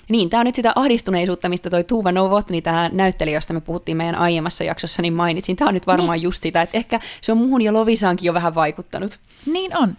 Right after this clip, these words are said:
Speaker 2: niin on. Joo, joo. Ja tähän seuraavaan kysymykseen liittyen, täällä kysytään myös, väsyttääkö ruotsalaisten toppen asenne, inklusiivisuus, pehmeät arvot ja niin edelleen, niin toikin kyllä vähän ärsyttää tai väsyttää välillä, että, että ollaan silleen toppen toppen ja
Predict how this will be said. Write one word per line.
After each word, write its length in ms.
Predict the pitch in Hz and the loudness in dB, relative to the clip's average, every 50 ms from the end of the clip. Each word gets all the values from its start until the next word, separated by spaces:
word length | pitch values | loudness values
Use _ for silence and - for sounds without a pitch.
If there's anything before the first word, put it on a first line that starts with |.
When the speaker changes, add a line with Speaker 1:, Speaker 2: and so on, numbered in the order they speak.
| _ | _
Speaker 2:
niin 220 | 294 311 311 - - | -2 -2 -2 0 0
on. 200 | 285 214 165 165 - _ _ _ _ _ _ _ - | 0 0 0 -2 -8 _ _ _ _ _ _ _ -2
Joo, 100 | 240 277 | 0 2
joo. 180 | 311 277 175 240 - - - 247 - | 2 2 2 0 -2 -6 -12 -4 -2
Ja 80 | 240 | 0
tähän 200 | 240 269 269 269 | 2 2 2 2
seuraavaan 360 | 262 285 294 294 285 233 190 185 | 4 4 4 4 4 2 2 0
kysymykseen 480 | 180 180 170 160 156 - - 160 160 | 0 -2 -2 -4 -6 -4 -4 -4 -2
liittyen, 300 | 156 - - - 165 185 | -4 -4 -4 -4 -4 -2
täällä 180 | - 190 196 - | 0 -2 0 -2
kysytään 300 | 196 190 196 190 190 185 | -2 -2 0 0 0 0
myös, 220 | 180 160 165 - - - - - - - - - - | 0 0 -2 -4 -8 -14 -20 -20 -20 -20 -6 -2 -2
väsyttääkö 460 | 247 - 285 - - 214 208 208 208 | 0 0 0 0 0 2 2 4 4
ruotsalaisten 560 | 220 214 208 - 190 180 180 180 - 190 196 | 2 2 2 2 2 2 2 2 0 -2 0
toppen 440 | - 262 262 - - - 160 156 - - | 0 0 -2 -2 -2 -2 -2 -2 0 0
asenne, 380 | 180 180 - - 165 160 156 - - | 0 0 0 0 -2 -2 -2 -2 0
inklusiivisuus, 720 | 190 196 190 - 170 - - 165 156 156 160 160 156 160 | 0 0 2 2 0 0 0 0 0 0 0 0 -2 0
pehmeät 420 | - - 180 180 170 165 156 151 - | 2 2 2 2 2 2 0 0 0
arvot 300 | - 175 175 170 160 - | 2 2 2 2 2 0
ja 60 | 156 156 | 0 0
niin 180 | 160 165 156 | 0 0 0
edelleen, 400 | 151 151 156 147 143 139 - 170 - - - - - - - | 0 -2 -2 -2 0 0 -2 -2 -2 -6 -10 -14 -14 -6 -2
niin 220 | - 190 185 185 - - | 0 0 2 0 0 2
toikin 300 | 214 240 247 247 240 - | 2 2 4 2 -2 -4
kyllä 240 | - 165 156 151 | -2 -2 0 0
vähän 200 | 165 170 165 165 - - - - | 0 0 0 -2 -2 -6 -4 -2
ärsyttää 480 | - 170 170 - - - - 160 156 156 | 0 0 0 -2 -4 -2 0 0 0 0
tai 180 | - 147 147 | 0 -2 0
väsyttää 440 | 156 160 156 - 151 - - 147 147 | 0 -2 -2 -4 -6 -4 -4 -4 -2
välillä, 340 | 156 156 160 160 156 156 160 | 0 0 0 0 0 0 -2
että, 220 | 160 - - 160 - - - - - - | -2 -2 -4 -4 -4 -6 -10 -16 -8 -8
että 160 | 170 - - | -8 -4 -2
ollaan 400 | - 214 254 269 247 190 151 151 | 0 2 2 4 4 2 2 0
silleen 280 | 147 147 151 147 147 151 | -2 -4 -6 -8 -4 -2
toppen 320 | - 180 - - 165 156 | -2 0 0 0 -2 0
toppen 440 | - 165 160 - - 160 156 156 151 | 0 0 -2 0 -2 -2 -2 -2 -2
ja 180 | 147 147 147 | -2 -2 -4